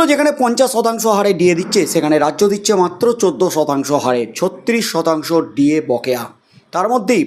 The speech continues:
পঞ্চম বেতন কমিশনের বকেয়া ডিএ মামলা চলছে সুপ্রিম কোর্টে। এই নিয়ে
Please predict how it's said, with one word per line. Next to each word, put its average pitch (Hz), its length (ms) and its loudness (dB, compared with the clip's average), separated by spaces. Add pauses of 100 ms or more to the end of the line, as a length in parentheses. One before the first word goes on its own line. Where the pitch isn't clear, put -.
পঞ্চম 214 480 0
বেতন 202 320 -2
কমিশনের 160 540 0
বকেয়া 143 320 0
ডিএ 143 180 -2
মামলা 131 300 -2
চলছে 127 320 -2 (140)
সুপ্রিম 170 420 0
কোর্টে। 131 280 -2 (840)
এই 247 80 -2
নিয়ে 285 200 4